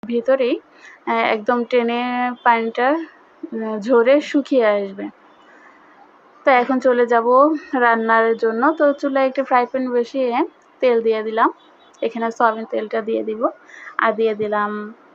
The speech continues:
চার পাঁচটার মতো শুকনো মরিচ। তো এটা বেশি ঝালও হবে না ভর্তাটা,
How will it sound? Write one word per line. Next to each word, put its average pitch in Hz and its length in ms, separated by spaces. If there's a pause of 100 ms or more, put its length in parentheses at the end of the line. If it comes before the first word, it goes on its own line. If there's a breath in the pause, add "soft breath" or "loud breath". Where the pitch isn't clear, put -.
(260)
চার 233 160
পাঁচটার 220 360
মতো 214 260
শুকনো 247 400
মরিচ। 240 400 (140)
তো - 100
এটা 277 280 (240)
বেশি 262 280
ঝালও 220 460
হবে 247 280
না 269 140
ভর্তাটা, 240 500